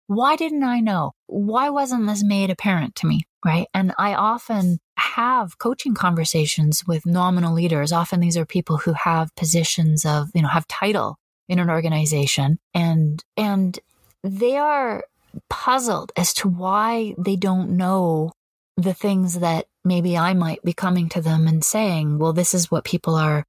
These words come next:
experiencing." And they're like, "But no one's told me that. How come I don't know this?" The, the curiosity tool in the toolkit is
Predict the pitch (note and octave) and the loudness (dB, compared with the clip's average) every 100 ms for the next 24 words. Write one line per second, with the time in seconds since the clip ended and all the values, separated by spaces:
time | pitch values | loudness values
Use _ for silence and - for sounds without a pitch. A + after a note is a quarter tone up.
0 | _ - - E3+ G#3 E4 D#3+ - - C#3+ | _ -8 -4 0 0 0 -2 -4 -4 -2
1 | D3 D#3 F3+ F3+ F3 - G3 - F3+ G3+ | 0 0 0 0 -2 -4 -4 -4 -2 0
2 | A3+ C#4 - C#4 C4 A#3+ C#4+ C4 D#3 C3+ | 0 -2 -4 -4 -2 0 0 0 -2 -2
3 | - _ - - - D#4 C#4 C4 A3 A3+ | -8 _ -4 -4 -2 -2 0 -2 0 -2
4 | A#3+ F3+ D3 - - _ _ _ _ _ | -2 -4 -4 -6 -10 _ _ _ _ _
5 | - G3 G3 A3 - G#3 - - C4 A#3+ | -4 -2 0 0 -2 -6 -6 -4 -2 0
6 | G#3 C4 - B3 G3+ F3 - F#3+ E3+ E3+ | 0 0 -2 -2 -2 -2 -2 0 2 2
7 | E3 - E3+ D3+ - D#3 - _ _ _ | 0 0 -2 -2 -2 -2 -2 _ _ _
8 | _ _ _ A3+ A3 G#3+ F#3+ - | _ _ _ -2 0 -2 -4 -8